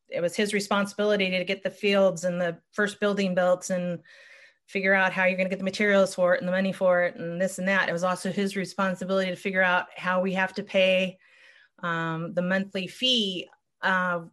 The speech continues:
you know, the land and whatnot. So, you know, he had a very large burden, um, and, uh, one he took very seriously and put a lot of time and energy into it. Even growing up, I can remember,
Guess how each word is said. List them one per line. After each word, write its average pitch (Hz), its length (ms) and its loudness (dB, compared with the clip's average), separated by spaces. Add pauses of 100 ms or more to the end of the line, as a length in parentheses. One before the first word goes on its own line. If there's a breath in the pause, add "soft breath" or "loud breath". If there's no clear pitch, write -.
(240)
you 190 120 -4
know, 180 140 -2
the 175 100 -4
land 170 480 -4
and 170 140 -4
whatnot. 165 460 -8
So, 180 380 -2 (460 loud breath)
you 208 160 -2
know, 180 160 0
he 233 220 -4
had 269 240 2
a 247 80 0
very 185 500 -2
large 175 360 0
burden, 196 640 -2 (120)
um, 170 560 -6 (100)
and, 165 500 -8
uh, 160 480 -10 (560)
one 180 220 -4
he 170 500 -8
took 180 180 -6 (100)
very 202 380 0
seriously 185 720 -2 (440 soft breath)
and 147 80 -20
put 175 100 -2
a - 20 0
lot 165 220 0
of 180 60 -2
time 185 240 -2
and - 100 -6
energy 180 360 -6
into 185 300 -4
it. 208 180 -2
Even 180 520 -4 (1400)
growing 175 360 0
up, 180 280 0
I 165 100 -2
can 185 160 -8
remember, 165 640 -6